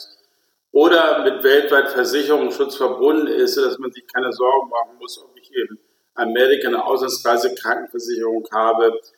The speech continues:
dass ich bevorzugt schneller Termine bekomme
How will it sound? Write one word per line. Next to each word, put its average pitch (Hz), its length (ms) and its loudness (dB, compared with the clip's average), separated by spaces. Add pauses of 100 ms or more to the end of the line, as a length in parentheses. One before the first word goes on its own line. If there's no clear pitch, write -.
(180)
dass 120 200 -4
ich 127 120 -8
bevorzugt 135 680 2
schneller 131 320 -2
Termine 131 460 -2
bekomme 123 800 -2